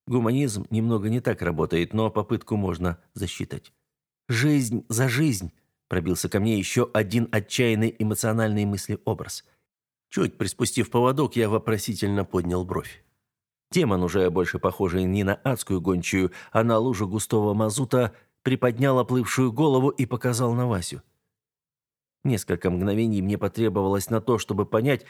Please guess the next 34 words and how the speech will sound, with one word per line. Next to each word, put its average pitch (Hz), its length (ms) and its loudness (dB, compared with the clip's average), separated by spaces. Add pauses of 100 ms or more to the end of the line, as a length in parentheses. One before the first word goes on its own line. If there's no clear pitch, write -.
(160)
о 123 100 0
чем 127 240 0
вообще 120 600 0
шла 101 280 2
речь 113 280 -2
в 90 80 0
этом 92 240 0
его 95 400 2 (180)
"жизнь 92 500 -2 (160)
за 104 180 -2
жизнь". 85 360 -8 (160)
Тело 127 240 2
чернокожего 104 600 0
гангстера 123 580 0
было 123 260 0
все 127 240 0
изломано 107 380 0
мутацией 117 580 0
и 113 240 -2
изорвано 92 460 0
пулями. 82 520 -2 (320)
Одна 131 220 0
нога 117 400 4
повернута 107 600 2
под 95 220 0
немыслимым 101 720 -2
углом. 98 460 0 (240)
Здесь, 117 400 0 (200)
в 117 60 0
остановившемся 110 760 0
мгновении 107 600 0
черно-белого 101 880 0
теневого 107 540 0
мира, 120 420 0